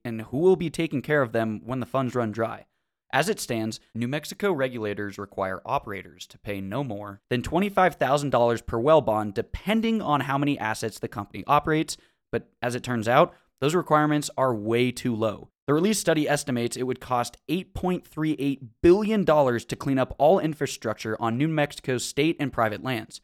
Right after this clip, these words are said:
The bonds put up by operators only cover about two hundred million of that.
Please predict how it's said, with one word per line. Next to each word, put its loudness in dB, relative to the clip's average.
The -10
bonds 0
put -4
up -4
by 0
operators -4
only -6
cover -4
about -4
two -8
hundred -6
million -8
of -20
that. -18